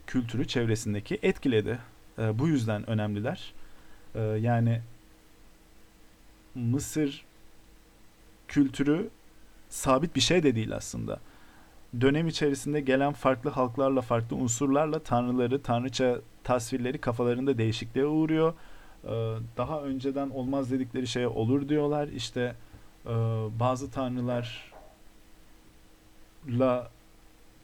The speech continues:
sadece firavunların kimliği özdeştirilirken sonradan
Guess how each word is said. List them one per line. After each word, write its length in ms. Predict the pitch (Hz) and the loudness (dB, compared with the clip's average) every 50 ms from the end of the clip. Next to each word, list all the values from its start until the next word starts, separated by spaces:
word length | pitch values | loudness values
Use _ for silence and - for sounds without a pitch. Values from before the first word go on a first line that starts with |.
| - - - - - | -20 -20 -20 -20 -20
sadece 500 | - - - 147 143 135 131 127 113 120 | -16 -8 0 2 2 2 2 2 0 0
firavunların 1300 | 113 117 - - 127 127 127 127 135 131 135 135 135 139 139 135 123 117 - - - 123 131 160 151 131 120 - - - - - | 0 -2 0 0 2 2 4 4 2 2 2 2 2 2 2 0 -2 -6 -12 -10 -2 0 2 2 2 0 -4 -6 -16 -20 -16 -12
kimliği 520 | - - 117 113 113 113 113 113 117 113 117 - | -6 -2 0 2 2 2 2 0 -2 -4 -4 -2
özdeştirilirken 880 | 123 113 110 120 117 113 - - 131 120 127 135 135 131 - 147 151 | -2 0 0 0 0 -2 -2 -2 -4 -2 0 0 -2 -2 -2 -4 -4
sonradan 540 | 156 139 - 139 135 135 139 143 143 143 139 | -4 -2 -2 0 0 2 2 2 0 0 -2